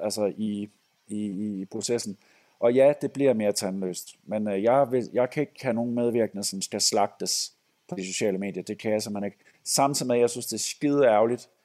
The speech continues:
at alle de grimme følelser, som jeg også synes ligger i reality, og som jeg synes er en af reality-genrens helt store kvaliteter, at vi kan vise, når, når mennesker også har de grimme følelser.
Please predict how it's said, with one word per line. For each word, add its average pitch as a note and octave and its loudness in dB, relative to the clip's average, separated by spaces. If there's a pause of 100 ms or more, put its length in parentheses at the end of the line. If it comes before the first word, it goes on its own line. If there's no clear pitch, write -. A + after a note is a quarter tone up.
(360)
at A#2+ 2
alle A#2+ 4
de C3 0
grimme A#2+ 2
følelser, A#2 0
som A2 -2
jeg G2+ 2
også F#3+ 4
synes D3 -6
ligger D3 4
i C3 4
reality, B2 4
og A2+ 0
som G#2+ -4
jeg G2+ -4
synes A2+ -10
er A#2+ -2
en A2+ 0
af G#2 -4
reality-genrens G#2 -2
helt D3 -2
store A#2 0
kvaliteter, G#2 -2
at E2 -6
vi G#2 -8
kan G2 -8
vise, C#3 -4
når, F#2+ 0
når A2 0
mennesker A2 -4
også G2+ -2
har A#2+ 2
de G2+ -4
grimme A#2 -2
følelser. - -6